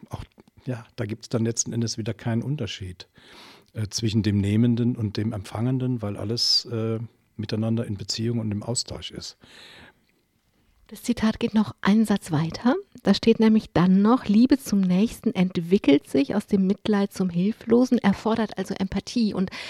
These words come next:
Speaker 2: das eine ist es, es zu beschreiben. Ich finde es aber auch sehr wichtig hinzugucken,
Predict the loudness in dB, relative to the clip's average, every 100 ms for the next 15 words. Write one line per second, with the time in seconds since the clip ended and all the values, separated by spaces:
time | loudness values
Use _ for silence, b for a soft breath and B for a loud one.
0 | B -6 -2 0 2 2 -2 -6 -6 -6
1 | -6 -6 -6 -2 0 0 2 0 -2 -8
2 | -6 -4 -2 -6 -14 -20 4 6 6 2
3 | -4 -6 -4 -4 -4 -2 2 2